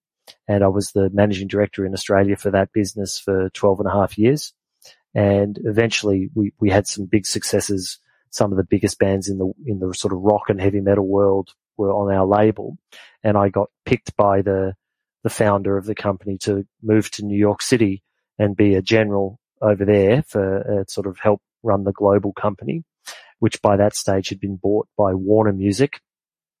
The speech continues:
So I was there for five years, sort of immersed in global music industry type, uh, affairs, and learnt a lot about you know, sort of opened up my perspectives. At the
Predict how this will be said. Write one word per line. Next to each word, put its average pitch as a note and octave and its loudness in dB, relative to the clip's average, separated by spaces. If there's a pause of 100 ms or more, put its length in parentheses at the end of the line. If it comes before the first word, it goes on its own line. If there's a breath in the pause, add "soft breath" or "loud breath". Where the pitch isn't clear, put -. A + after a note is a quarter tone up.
(160)
So - 0
I G#2 2
was F#2+ -2
there G#2 2
for - -8
five G2 0
years, G2 -4 (420 soft breath)
sort G#2 -4
of F#2+ -6
immersed G2+ 2
in F#2+ -6 (340)
global G2+ 0 (140)
music G2+ -2
industry G2+ 0
type, G2 2 (320)
uh, F#2+ 2 (320)
affairs, C#3 2 (360 soft breath)
and A2 -4
learnt A2+ 0
a A2 0
lot A2+ 2 (140)
about G#2+ 2 (760)
you A2+ -6
know, G#2+ -6 (120)
sort A2 -4
of G2+ -10 (260)
opened B2+ 2
up A#2 2
my A2 0
perspectives. A2 -2 (440 soft breath)
At C3+ 0
the A#2+ -2